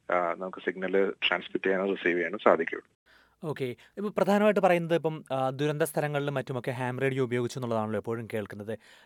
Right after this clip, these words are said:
Speaker 2: ഇന്റർനെറ്റോ ഫോണോ ഒന്നും ഉപയോഗിക്കാൻ കഴിയാത്ത സ്ഥലങ്ങളിൽ പോലും ഹാം റേഡിയോ ഉപയോഗിക്കാൻ കഴിയുന്നുള്ളത്. അപ്പൊ എങ്ങനെയാണ് ഇത്തരം സ്ഥലങ്ങളിൽ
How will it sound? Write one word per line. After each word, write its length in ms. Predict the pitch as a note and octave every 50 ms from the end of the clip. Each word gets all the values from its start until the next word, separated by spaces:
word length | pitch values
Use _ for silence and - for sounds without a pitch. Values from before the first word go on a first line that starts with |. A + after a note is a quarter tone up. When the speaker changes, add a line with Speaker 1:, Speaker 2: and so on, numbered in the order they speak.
| -
Speaker 2:
ഇന്റർനെറ്റോ 420 | - F3 D#3+ E3+ E3 E3 D3+ E3 D#3+
ഫോണോ 360 | D#3 - D3+ C#3+ C#3+ D3+ D3+
ഒന്നും 140 | D3 D3 D3
ഉപയോഗിക്കാൻ 500 | D3 C3 C3+ C#3 C#3+ C#3 C3+ D3 C#3 C3+ B2+
കഴിയാത്ത 260 | B2 B2 B2 - C#3+
സ്ഥലങ്ങളിൽ 480 | C3+ - B2+ A#2+ A#2+ B2 B2 B2 A#2+
പോലും 340 | A2+ - A#2+ A2+ A2+ D#3+ F#3+ - - - - - _ -
ഹാം 220 | - D#3+ D#3 D#3 D#3
റേഡിയോ 260 | D#3 D#3 D3+ D#3 D#3
ഉപയോഗിക്കാൻ 520 | C#3+ B2+ C3+ C3+ C3+ C3 A2+ C3+ B2+ A#2+ G#2+
കഴിയുന്നുള്ളത്. 580 | A#2+ G#2+ G#2 A2 G#2+ G#2+ G2+ F#2 F#2+ G2 G2+ - _ - - - - - - - - - -
അപ്പൊ 140 | E3 F#3 - -
എങ്ങനെയാണ് 540 | F#3+ F#3 F#3 G3 G#3+ A3 A3 A3 G#3+ G#3 G3+
ഇത്തരം 400 | E3 - _ - G#3 G#3 G#3+ G3
സ്ഥലങ്ങളിൽ 640 | - - - E3 D#3 D3+ D3 C#3+ C3 C3 D#3+ F3+ -